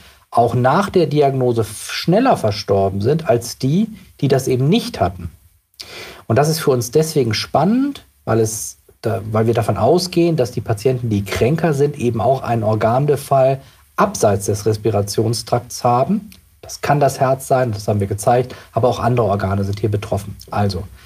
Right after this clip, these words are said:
wissen wir genau, dass das Herz dazu beiträgt? Noch nicht. Wir wissen aber eben, dass das Herz mitinfizierbar ist, wenigstens bei einigen Patienten. Und wir müssen jetzt in der Zukunft gucken, ist das wirklich für die Patientinnen und Patienten, die an covid neunzehn erkranken und daran nicht versterben,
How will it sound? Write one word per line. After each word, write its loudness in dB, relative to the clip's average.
wissen 2
wir 4
genau, 4
dass 0
das -2
Herz 0
dazu -4
beiträgt? 0
Noch -4
nicht. 2
Wir 2
wissen 0
aber 0
eben, 0
dass -2
das -4
Herz 0
mitinfizierbar -2
ist, 0
wenigstens -2
bei -6
einigen 2
Patienten. -2
Und 0
wir 4
müssen 2
jetzt 2
in 0
der 2
Zukunft 0
gucken, 0
ist 0
das 0
wirklich 0
für -4
die 0
Patientinnen -2
und -2
Patienten, -2
die 0
an -2
covid -2
neunzehn -2
erkranken -2
und 0
daran 0
nicht -2
versterben, 0